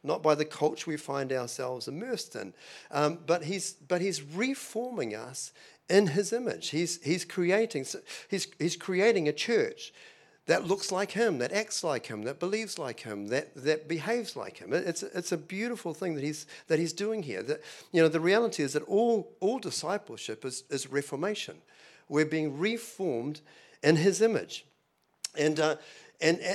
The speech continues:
and as we, as we're formed by the truth of the scriptures and the practices of the, of the global, the universal church, you know, the,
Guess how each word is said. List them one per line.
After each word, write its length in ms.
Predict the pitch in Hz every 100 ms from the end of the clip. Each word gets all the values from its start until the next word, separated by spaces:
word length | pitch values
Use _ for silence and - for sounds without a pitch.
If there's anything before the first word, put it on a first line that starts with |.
| -
and 160 | 175
as 240 | 202 196 170
we, 200 | 180 175
as 180 | 160 160
we're 140 | 147
formed 460 | - - 185 190 170
by 80 | 139
the 100 | 131
truth 400 | - 180 185 180
of 60 |
the 80 | 160
scriptures 640 | 151 - 180 180 - 214 139
and 100 | 110
the 60 |
practices 720 | - 180 185 170 - 170 135
of 160 | 127 113
the, 200 | 117 107 -
of 180 | 123
the 240 | 120 113 107 -
global, 480 | 123 156 175 170 147 -
the 100 | 110
universal 480 | 143 170 175 170 135
church, 440 | - 220 123 -
you 80 | 143
know, 80 | 147
the, 180 | 127